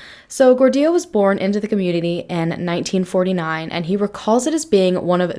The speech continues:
the most miserable places to live. Marina Leda was not known as a good place. The village was made up of rural workers that were migrants,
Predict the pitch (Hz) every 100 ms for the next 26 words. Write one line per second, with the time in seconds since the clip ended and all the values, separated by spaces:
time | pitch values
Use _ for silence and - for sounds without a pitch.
0 | 170 185 220 220 220 - 190 175 175 165
1 | 165 156 156 151 - 156 - - - 185
2 | 180 196 214 202 190 180 170 180 180 170
3 | - 175 160 151 156 - - - - 175
4 | 175 175 170 - 214 - - - - 185
5 | 196 202 202 202 185 180 175 170 170 170
6 | 165 170 175 170 160 214 254 262 247 247
7 | 240 - - 165 165 170 175 180 175 -